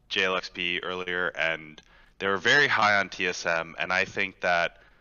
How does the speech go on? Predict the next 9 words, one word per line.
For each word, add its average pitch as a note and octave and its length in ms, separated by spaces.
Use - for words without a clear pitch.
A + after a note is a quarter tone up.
there's A2 420
a G#2+ 60
weird A#2+ 320
hype B2 320
around A2+ 260
T G#2+ 180
S - 160
M F#2+ 360
when F2+ 440